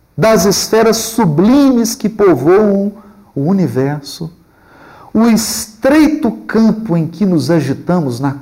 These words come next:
crosta planetária é limitado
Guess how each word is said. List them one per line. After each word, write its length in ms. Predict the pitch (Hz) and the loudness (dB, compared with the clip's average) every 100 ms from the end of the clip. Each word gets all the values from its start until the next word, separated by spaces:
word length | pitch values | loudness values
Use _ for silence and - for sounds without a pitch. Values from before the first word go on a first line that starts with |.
| - | -12
crosta 440 | - 180 175 - 120 | -4 -4 -4 -10 -12
planetária 880 | - 196 196 - - 156 160 165 170 - _ _ _ _ _ _ | -4 -4 -4 -6 -6 -6 -6 -10 -14 -20 _ _ _ _ _ _
é 140 | 151 160 | -2 0
limitado 1300 | 135 135 190 220 175 165 170 151 156 147 147 151 | -2 -2 0 0 0 -4 -6 -6 -4 -6 -10 -12